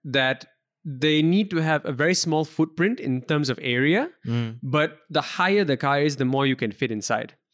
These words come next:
Speaker 2: Mm.
Speaker 1: So the Canary was oddly designed to the Malaysian eye,
Speaker 2: Mm.
Speaker 1: but completely relevant. And in fact, every self-respecting Japanese brand in Japan created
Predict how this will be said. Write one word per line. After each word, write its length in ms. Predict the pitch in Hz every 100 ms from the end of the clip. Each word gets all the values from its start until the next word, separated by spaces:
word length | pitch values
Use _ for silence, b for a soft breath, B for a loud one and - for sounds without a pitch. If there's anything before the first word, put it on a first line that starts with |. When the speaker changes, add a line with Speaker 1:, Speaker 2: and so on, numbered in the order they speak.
| b -
Speaker 2:
Mm. 220 | 117 113
Speaker 1:
So 100 | 208
the 120 | 185
Canary 580 | 202 196 202 240 294 269 -
was 400 | 160 151 139 -
oddly 300 | 170 180 214
designed 560 | 143 127 143 156 156 -
to 80 | 156
the 80 | 131
Malaysian 560 | 123 135 156 170 175
eye, 460 | 160 107 101 190 254 _
Speaker 2:
Mm. 240 | 120 120 123
Speaker 1:
but 280 | 135 151 156
completely 580 | 170 175 165 208 240 247
relevant. 440 | 151 123 120 147 -
And 120 | 131
in 80 | 135
fact, 300 | 170 160 - -
every 640 | - 123 131 139 175 220 262
self-respecting 1300 | - - 135 160 131 123 - 120 - 139 127 135 135
Japanese 460 | 113 110 - 131 117
brand 280 | 113 117
in 200 | - 117 117
Japan 440 | 113 110 104 131 b b b -
created 580 | 165 165 170 175 190